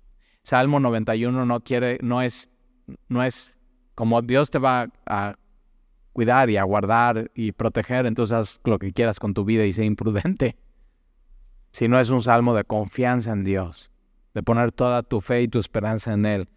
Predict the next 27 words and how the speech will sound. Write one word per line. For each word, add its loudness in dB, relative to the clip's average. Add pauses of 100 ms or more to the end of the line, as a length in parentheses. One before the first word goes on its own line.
(460)
el -2
Dios 4
de 2
la 2
Biblia. 0 (800)
Versículo 2
trece, -2
"Y -2
cuando -2
el 0
diablo 2
hubo 0
acabado -2
todo", -4 (280)
entonces 0
ahí, 2
este -2
va, 0
ahí, -2 (240)
ahí -2
está, -2
¿eh? -8 (280)
El -6
diablo 2
tiene 0
un 2
límite. 0